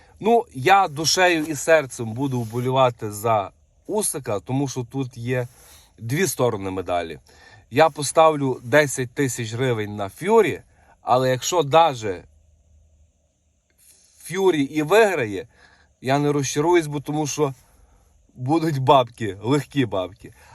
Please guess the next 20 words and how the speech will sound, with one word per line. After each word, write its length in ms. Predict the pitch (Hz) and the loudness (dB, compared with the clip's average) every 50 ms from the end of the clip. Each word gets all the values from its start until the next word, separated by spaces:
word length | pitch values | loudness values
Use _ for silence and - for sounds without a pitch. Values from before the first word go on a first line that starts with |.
| - - - - | -20 -20 -10 -4
А 140 | - 113 127 | 0 0 0
якщо 340 | 131 143 135 - - 202 196 | 0 0 -2 -2 0 2 4
виграє 540 | 196 214 208 208 202 202 202 214 214 208 | 4 4 4 4 2 2 2 2 0 0
Усик, 540 | - - 254 285 294 - - 196 151 127 - | 0 -2 -2 -2 -2 -2 -2 -6 -8 -10 -10
я 300 | 131 147 165 202 214 214 | -14 -4 2 2 2 2
також 360 | 214 - 214 - 226 226 214 | 2 0 0 2 4 4 4
не 100 | 208 196 | 2 -2
розчаруюсь. 480 | 180 165 147 - 151 139 135 120 113 110 | -2 -4 -4 -4 -4 -2 -2 -2 -2 -2
Я 60 | 135 | 0
навіть 180 | 147 156 156 151 | 2 2 2 0
буду 240 | 151 170 170 165 147 | -2 -6 -6 -4 -4
ще 180 | - - 165 | -2 -2 -2
більше 460 | 147 131 120 160 214 190 147 - 165 | -2 -2 -2 -2 -2 -2 -2 -2 0
радий, 320 | 160 170 190 208 190 175 156 | 4 4 4 4 2 0 -4
як 80 | 135 | -2
я 120 | 127 139 139 | -2 -2 -2
виграю 400 | 135 147 151 143 143 143 135 123 | 0 -2 -2 -2 -2 -4 -4 -2
бабки. 440 | 117 120 104 - - _ - 82 - _ _ _ _ _ _ _ _ | 0 0 0 -2 -2 _ -20 -20 -20 _ _ _ _ _ _ _ _
Тому 240 | - 135 147 156 165 | -10 -8 -6 -6 -6
що, 420 | 156 - - 156 151 147 - - | -6 -4 -2 0 0 0 -2 -6